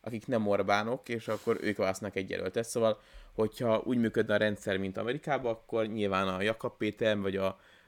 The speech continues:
Márkizai, az a Orbán ellen indulna most az előválasztáson, és akkor ott mérettetnék meg magukat, és akkor a, a bal oldalon is indulnának a több jelölt, és akkor a végén valaki nyerne. Ö, és akkor, hogy mi is ennek a célja?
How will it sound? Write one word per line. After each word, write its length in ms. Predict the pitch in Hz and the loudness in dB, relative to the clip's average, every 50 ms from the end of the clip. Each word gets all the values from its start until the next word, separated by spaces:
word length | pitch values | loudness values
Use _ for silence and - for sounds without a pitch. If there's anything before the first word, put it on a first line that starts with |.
| _ | _
Márkizai, 720 | - 113 113 113 110 - 127 120 123 113 113 117 117 117 117 | -2 0 0 0 0 -2 -2 0 2 4 4 4 2 0 0
az 240 | - - 87 104 | 0 0 0 2
a 360 | 107 104 104 104 107 104 - - - - - - - - - _ _ _ _ _ | 2 2 4 2 2 -2 -4 -10 -18 -20 -20 -20 -20 -20 -20 _ _ _ _ _
Orbán 360 | _ 113 117 110 98 95 95 101 | _ 2 2 4 4 4 4 4
ellen 260 | 98 98 95 95 95 | 4 2 2 0 -2
indulna 320 | 95 98 95 98 98 98 | -4 -2 -2 -2 -2 -2
most 180 | 95 95 95 - | -2 -6 -6 -6
az 80 | - | -4
előválasztáson, 640 | 113 135 156 175 160 156 156 - 135 127 - - - | -4 -2 -2 0 -2 -2 -2 -2 -4 -6 -4 -6 -8
és 120 | 131 117 - | -8 -6 -6
akkor 260 | 120 - - - 101 | -8 -6 -4 -4 -4
ott 180 | 98 101 - | -4 -4 -6
mérettetnék 560 | - - 90 95 - _ - - - - 127 139 | -6 -6 -6 -6 -8 _ -12 -14 -12 -12 -8 -4
meg 140 | 175 175 | -2 0
magukat, 340 | 190 170 147 143 - 127 - | 0 0 -2 -4 -6 -6 -8
és 120 | - - - | -8 -8 -8
akkor 280 | 101 - - 113 107 | -8 -8 -8 -6 -4
a, 220 | 104 104 101 104 - _ - - - _ | -4 -4 -6 -6 -10 _ -20 -20 -20 _
a 80 | - - | -12 -2
bal 120 | 107 110 | 2 2
oldalon 280 | 104 98 101 101 98 101 | 4 4 2 2 0 0
is 160 | 101 - - | -2 -4 -6
indulnának 360 | 107 101 98 98 95 92 98 | -6 -6 -6 -6 -8 -8 -10
a 40 | 104 - | -8 -6
több 200 | - 196 196 175 | -4 -4 -2 0
jelölt, 280 | 170 147 135 120 117 - | 0 0 0 0 -2 -6
és 120 | - - | -10 -16
akkor 160 | - - - 110 | -12 -8 -6 -6
a 40 | 104 | -4
végén 340 | 107 101 98 101 98 98 | -2 -4 -2 -2 -4 -4
valaki 240 | 95 98 - - - - - | -4 -4 -6 -8 -8 -12 -10
nyerne. 300 | - - - - 147 185 190 - _ _ _ _ _ _ _ _ _ _ _ _ _ _ _ _ _ _ _ _ _ _ _ - - - - - - - _ _ _ _ _ _ _ _ _ _ | -10 -8 -8 -8 -8 -8 -10 -12 _ _ _ _ _ _ _ _ _ _ _ _ _ _ _ _ _ _ _ _ _ _ _ -20 -20 -20 -20 -20 -20 -20 _ _ _ _ _ _ _ _ _ _
Ö, 580 | - 110 110 110 110 110 110 110 110 110 110 110 113 117 117 _ _ _ _ _ _ _ _ _ _ _ _ _ _ _ _ _ _ _ _ _ _ _ _ | -8 -6 -4 -4 -4 -4 -4 -2 -4 -4 -4 -6 -8 -12 -16 _ _ _ _ _ _ _ _ _ _ _ _ _ _ _ _ _ _ _ _ _ _ _ _
és 120 | - - 131 | -8 -2 0
akkor, 240 | 139 127 - 143 131 | 0 0 2 0 2
hogy 100 | 131 127 | 2 2
mi 80 | 131 | 2
is 100 | 123 110 | 2 0
ennek 180 | 123 110 110 - | 0 -2 0 -2
a 80 | 113 107 | -2 -4
célja? 600 | - - 120 107 107 104 110 123 143 156 156 | -2 0 2 2 2 4 2 2 2 0 -2